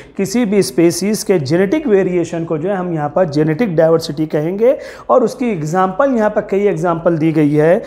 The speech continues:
Raulfia serpentina, ये एक medicinal plant है। Raulfia serpentina, जिसको हम यहाँ पर उर्दू में सारबगंध कहते हैं या इसको जो है सर्पगंधा भी कहा जाता है,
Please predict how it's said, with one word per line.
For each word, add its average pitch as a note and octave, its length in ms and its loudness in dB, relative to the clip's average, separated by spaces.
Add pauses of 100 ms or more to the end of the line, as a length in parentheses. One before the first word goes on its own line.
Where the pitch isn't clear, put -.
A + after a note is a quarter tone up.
(260)
Raulfia F#3+ 920 0
serpentina, E3+ 1400 -4
ये G#3 80 4
एक G#3 140 -6
medicinal E3+ 760 0
plant D3 540 -2
है। B2+ 380 2 (320)
Raulfia F#3 800 2 (280)
serpentina, F3+ 800 -4 (300)
जिसको F#3+ 320 -2
हम F#3+ 160 -2
यहाँ F3+ 120 0
पर F3+ 120 0
उर्दू D#3 180 -2
में F#3 100 -2
सारबगंध E3+ 800 0
कहते D#3 340 0
हैं F3 320 -2 (260)
या A3 160 2
इसको G3 300 0
जो F#3+ 100 2
है G3+ 40 4
सर्पगंधा F3+ 960 -2
भी G#3 180 0
कहा D#3+ 280 -2
जाता C3+ 380 0
है, F#3+ 260 -2